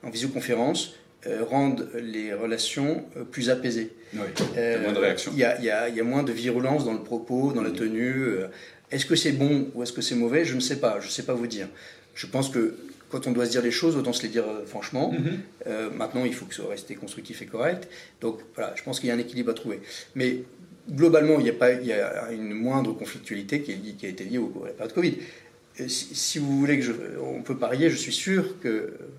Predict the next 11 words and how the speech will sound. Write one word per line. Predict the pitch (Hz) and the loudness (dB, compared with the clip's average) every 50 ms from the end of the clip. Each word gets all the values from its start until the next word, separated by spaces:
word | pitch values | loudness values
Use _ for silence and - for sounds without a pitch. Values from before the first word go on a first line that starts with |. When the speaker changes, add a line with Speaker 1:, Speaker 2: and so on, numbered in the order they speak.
| 139 151 - _ _ _ _ | -20 -20 -20 _ _ _ _
Speaker 1:
que, | - 123 113 107 98 - - | -8 -6 -6 -4 -6 -8 -10
que | - 104 | -12 -12
dans | 104 107 104 | -8 -8 -6
les | 104 113 | -2 0
mois | 123 143 151 - 135 | 2 4 4 4 4
à | |
venir, | 120 117 120 131 160 185 190 - - - - - - - _ - | 2 2 4 4 2 2 0 -4 -8 -16 -20 -20 -20 -20 _ -14
compte | - 120 117 - | -12 -12 -10 -6
tenu | 117 113 120 123 123 | -2 -2 0 0 0
du | 107 | 0
changement | 104 - 143 143 135 127 135 143 143 139 135 117 | 0 0 0 0 2 2 4 4 4 4 2 2